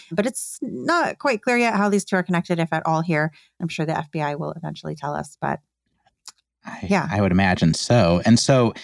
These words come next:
Speaker 2: it seems like the purpose behind this, as I understand it, Scattered Spider is very financially motivated, which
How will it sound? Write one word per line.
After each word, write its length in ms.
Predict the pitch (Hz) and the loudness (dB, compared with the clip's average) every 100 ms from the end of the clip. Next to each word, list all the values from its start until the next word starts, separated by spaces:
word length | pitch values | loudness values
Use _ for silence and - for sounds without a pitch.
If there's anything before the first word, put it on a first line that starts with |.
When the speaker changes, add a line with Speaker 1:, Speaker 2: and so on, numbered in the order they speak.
| - | -4
Speaker 2:
it 100 | 123 | -2
seems 280 | - 175 190 | 4 6 6
like 160 | 180 - | 2 0
the 100 | - | -2
purpose 540 | - - 107 95 - | 0 0 2 0 0
behind 280 | 90 85 82 | 0 4 4
this, 240 | 82 - - | 2 -2 -2
as 180 | - 92 | 2 4
I 120 | 101 | 4
understand 520 | 104 107 - 101 92 87 | 4 4 4 4 6 4
it, 180 | 87 - - - | 2 -2 -14 -8
Scattered 420 | - 113 117 101 | 0 2 2 0
Spider 400 | - 87 87 85 | 0 0 2 2
is 200 | 85 - | 0 0
very 540 | 82 82 85 82 82 | 0 2 4 4 2
financially 540 | - 90 85 80 - 82 | 2 0 0 0 0 0
motivated, 680 | 82 82 92 82 85 82 - - - - | 2 2 2 4 2 0 -4 -18 -20 -6
which 320 | - - - | -2 -2 -4